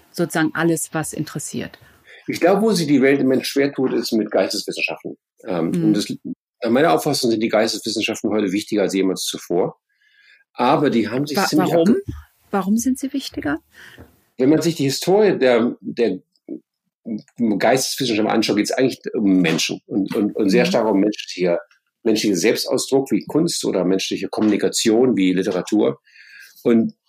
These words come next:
Speaker 2: diese Möglichkeiten sind sehr stark durch Technologie beeinflusst worden.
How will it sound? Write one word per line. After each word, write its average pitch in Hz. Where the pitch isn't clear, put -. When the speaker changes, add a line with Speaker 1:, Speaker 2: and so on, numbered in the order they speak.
Speaker 2:
diese 135
Möglichkeiten 127
sind 113
sehr 127
stark 127
durch 101
Technologie -
beeinflusst -
worden. -